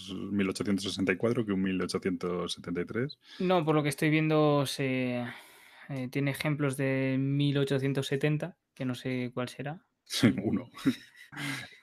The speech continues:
Speaker 2: Y
Speaker 1: Bueno, lo que me parece flipante es que la peña tenga quince juegos de estos. A ochenta euros el recortable,
Speaker 2: Bueno,
Speaker 1: porque encima
Speaker 2: o
Speaker 1: son
Speaker 2: sea, a mí no
Speaker 1: recortables.
Speaker 2: me parece tan flipante, ¿eh? Porque al fin y al cabo, eh, no me parece tan flipante. Hay gente que tiene un euro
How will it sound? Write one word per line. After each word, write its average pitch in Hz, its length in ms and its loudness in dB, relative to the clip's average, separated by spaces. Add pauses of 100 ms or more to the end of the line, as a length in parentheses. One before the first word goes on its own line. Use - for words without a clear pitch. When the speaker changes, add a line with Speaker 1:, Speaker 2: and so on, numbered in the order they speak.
(240)
Speaker 2:
Y 156 120 0
Speaker 1:
Bueno, 107 180 8
lo 87 80 4
que 87 80 -2
me 85 80 -2
parece 85 220 -4
flipante 98 340 4
es - 80 0
que - 80 0
la 85 140 4
peña 87 240 2
tenga 92 220 2
quince - 340 0
juegos 85 340 0
de - 40 -4
estos. - 420 -12 (240)
A 90 220 -8
ochenta 98 360 2
euros 101 340 6
el 90 100 0
recortable, 87 500 2
Speaker 2:
Bueno, 82 100 -4
Speaker 1:
porque - 40 -12 (120)
encima 95 60 -2
Speaker 2:
o - 20 0
Speaker 1:
son - 120 2
Speaker 2:
sea, - 180 2
a - 180 -4
mí 135 80 0
no 156 80 0
Speaker 1:
recortables. - 100 -2
Speaker 2:
me 175 60 -6
parece 135 240 0
tan 117 220 0
flipante, 127 420 0
¿eh? 131 60 0
Porque 135 240 -2
al 113 80 -6
fin 127 380 -2
y 127 60 0
al 131 160 0
cabo, 139 540 0 (340)
eh, 123 460 -2 (640)
no 123 280 -2
me 143 120 4
parece 127 240 0
tan 120 180 0
flipante. 135 360 0
Hay 123 120 0
gente 131 220 0
que 127 80 4
tiene 131 240 2
un 131 180 4
euro 135 540 4